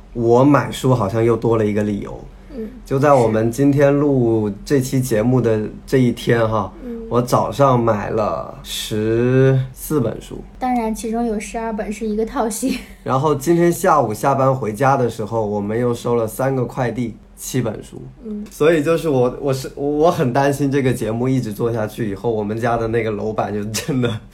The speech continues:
Speaker 2: <laughs> 垮了。
Speaker 1: <laughs> 真的垮了。
Speaker 2: 其实今天我还在想，买书的动机对我们俩来说就一直存在，可能不光是因为录这个节目在某种程度上激发了我们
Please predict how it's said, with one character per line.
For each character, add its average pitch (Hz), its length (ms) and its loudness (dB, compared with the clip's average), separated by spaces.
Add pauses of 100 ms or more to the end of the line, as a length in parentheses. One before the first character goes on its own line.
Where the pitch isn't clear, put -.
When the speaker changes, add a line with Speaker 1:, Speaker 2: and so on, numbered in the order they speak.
(140)
Speaker 2:
<laughs> 240 460 -6
垮 226 220 -4
了。 190 280 -8
Speaker 1:
<laughs> 226 100 -2
真 131 160 0
的 127 100 2
垮 - 280 -4
了。 254 120 -8 (640)
Speaker 2:
其 240 120 -12
实 240 120 -10
今 262 160 -8
天 277 180 -2
我 226 80 0
还 202 220 -2
在 214 200 -2
想， 208 300 -6 (320)
买 214 260 -4
书 254 160 -8
的 240 140 -2
动 233 320 -4
机 214 320 -4 (140)
对 262 100 -8
我 220 80 0
们 202 140 2
俩 208 180 -2
来 214 180 -6
说 208 200 -2
就 208 200 0 (320)
一 247 80 -12
直 226 160 -2
存 208 300 -2
在， 208 320 -4 (320)
可 - 140 -8
能 220 120 -2
不 233 120 -10
光 285 240 -2
是 269 120 -6
因 240 200 0
为 214 160 2
录 220 180 0
这 220 100 0
个 214 120 2
节 202 200 -6
目 208 280 0
在 208 240 -2
某 190 180 -2
种 196 380 -4
程 196 240 -6
度 208 100 -2
上 202 260 0
激 220 180 -2
发 220 200 0
了 208 120 2
我 185 120 -2
们 170 260 -10